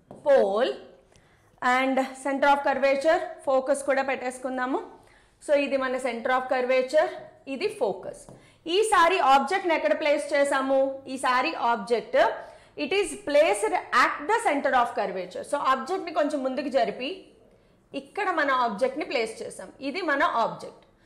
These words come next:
So ఆబ్జెక్ట్ నుంచి ఒక ఇన్సిడెంట్ రే వెళ్ళింది parallel to principal axis. When the incident ray is parallel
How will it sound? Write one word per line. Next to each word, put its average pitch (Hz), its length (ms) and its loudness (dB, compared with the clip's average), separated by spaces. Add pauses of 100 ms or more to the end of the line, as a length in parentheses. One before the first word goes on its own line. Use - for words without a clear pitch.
(300)
So - 80 -2 (180)
ఆబ్జెక్ట్ 359 420 2
నుంచి 359 240 2 (420)
ఒక 262 120 0 (220)
ఇన్సిడెంట్ 320 480 0
రే 302 80 6 (100)
వెళ్ళింది 277 400 2 (760)
parallel 277 560 2
to 302 120 -4
principal 285 380 2 (100)
axis. - 320 4 (720)
When 311 160 4 (100)
the 381 60 4 (140)
incident 370 480 0
ray 359 120 6 (100)
is 359 60 -4 (140)
parallel 302 380 2